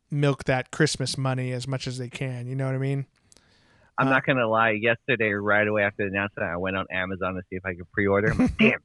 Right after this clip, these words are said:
Speaker 2: can't do it." You just
Speaker 1: Not yet. <laughs> Yeah.
Speaker 2: Not
Speaker 1: I,
Speaker 2: yet.
Speaker 1: I know. I have a, I have a GameStop gift card burning a hole in my pocket. I might have to pre-order from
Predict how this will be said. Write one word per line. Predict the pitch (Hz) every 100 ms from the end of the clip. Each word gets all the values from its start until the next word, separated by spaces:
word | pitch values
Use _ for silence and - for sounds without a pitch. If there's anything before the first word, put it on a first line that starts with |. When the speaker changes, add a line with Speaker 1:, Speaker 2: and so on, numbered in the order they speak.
| -
Speaker 2:
can't | 107 87
do |
it." | 80
You | 90 90
just | 160
Speaker 1:
Not | 151 135
yet. | 139 135 123 165
<laughs> |
Yeah. | 185 151 - _ _ - - - - -
Speaker 2:
Not | 139
Speaker 1:
I, |
Speaker 2:
yet. | 123 - _ _ -
Speaker 1:
I |
know. | 147 151
I | 160
have | 160
a, | 139
I | 127
have | 156
a | 147 127 123 - - _
GameStop | 147 151 147 147 131 -
gift | 156
card | - 135 127 127 - _ -
burning | 147 143 135
a | 127
hole | 143 135
in |
my | 131
pocket. | 127 135 131 131
I |
might | 135 139
have | 139 131
to | 131
pre-order | - 135 131 131
from | 131 123